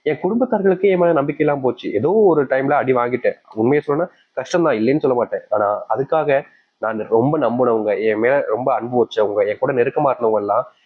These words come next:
இப்போ என்ன இவ்வளோ கேவலமா நடத்துவதற்கு காரணம் என்ன? பணம்.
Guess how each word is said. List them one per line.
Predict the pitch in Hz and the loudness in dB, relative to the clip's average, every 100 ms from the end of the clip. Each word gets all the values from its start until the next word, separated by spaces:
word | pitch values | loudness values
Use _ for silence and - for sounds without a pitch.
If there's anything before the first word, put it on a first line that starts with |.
| - | -10
இப்போ | 117 - 123 135 | -6 -2 -2 0
என்ன | 113 139 190 196 | 2 4 4 4
இவ்வளோ | 120 120 135 123 117 107 101 101 98 - _ - | 4 2 2 4 4 4 2 0 -4 -10 _ -4
கேவலமா | 139 139 | -2 0
நடத்துவதற்கு | 135 - 110 104 - 110 127 _ _ | -2 0 0 0 -2 -2 -2 _ _
காரணம் | - 107 107 104 | -6 -4 -2 -4
என்ன? | 101 101 - | -4 -8 -8
பணம். | 104 98 | -8 -8